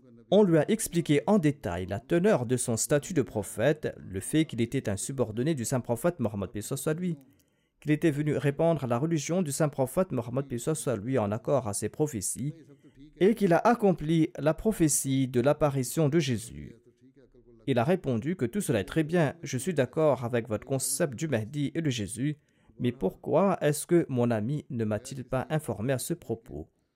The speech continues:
Nous sommes amis depuis de nombreuses années. En somme, nous devons prêcher à nos amis et à nos connaissances sans être victimes de complexes d'infériorité, et nous devons le faire de manière très efficace.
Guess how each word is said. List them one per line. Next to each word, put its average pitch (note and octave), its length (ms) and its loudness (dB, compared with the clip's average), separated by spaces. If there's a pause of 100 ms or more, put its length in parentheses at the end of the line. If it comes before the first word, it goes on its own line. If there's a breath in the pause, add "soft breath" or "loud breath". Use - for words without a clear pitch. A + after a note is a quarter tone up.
(320)
Nous C3+ 100 0
sommes C#3 260 2
amis D3 320 0
depuis C3+ 440 -2
de A#2 100 -2
nombreuses C#3+ 400 2
années. D2 320 -6 (540)
En F#3 100 4
somme, F#3 380 4
nous D#3+ 160 0
devons D3 260 2
prêcher F#3+ 600 0
à C3 120 2
nos F3 240 2
amis B2+ 400 0
et - 80 -2
à G#2 80 0
nos D#3 80 -2
connaissances E3 600 -2
sans - 340 -2
être F#2 120 -4
victimes C3 380 -10
de G#2+ 100 -4
complexes D3+ 460 -6
d'infériorité, G#2 1000 -6 (1200)
et D#3 140 6
nous B2 100 2
devons B2 220 0
le A2+ 80 2
faire A#2+ 280 0
de A2+ 100 -4
manière A2+ 280 0
très D#3+ 260 -4
efficace. G#2+ 560 -8